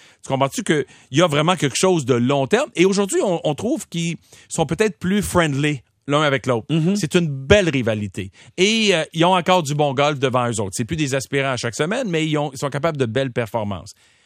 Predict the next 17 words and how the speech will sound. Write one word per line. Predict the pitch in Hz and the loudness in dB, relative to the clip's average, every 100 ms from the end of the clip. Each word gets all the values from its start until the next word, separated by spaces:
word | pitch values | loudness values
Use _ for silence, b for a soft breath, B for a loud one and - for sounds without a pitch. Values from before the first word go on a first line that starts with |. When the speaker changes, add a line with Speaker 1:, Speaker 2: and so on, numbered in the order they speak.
| _ | _
Speaker 1:
Moi, | 196 | 2
mon | 269 208 160 | 4 4 4
gros | 156 | 0
problème | 160 135 | 2 0
avec | 165 147 | 0 -4
ça, | 156 | -2
Mario, | 135 123 139 143 b b b | 0 0 -2 -6 b b b
c'est | - 147 | -8 -8
que | 117 - | -8 -4
Phil | 269 277 | -2 0
dit | 165 160 208 | 0 -2 -4
qu'il | - 135 | -4 -2
veut | 151 180 185 b b b | 2 2 2 b b b
faire | - 160 139 | -2 0 2
rayonner | 185 170 139 156 | 2 2 2 0
le | 113 | 0
golf, | 127 131 139 - | 0 -2 -6 -14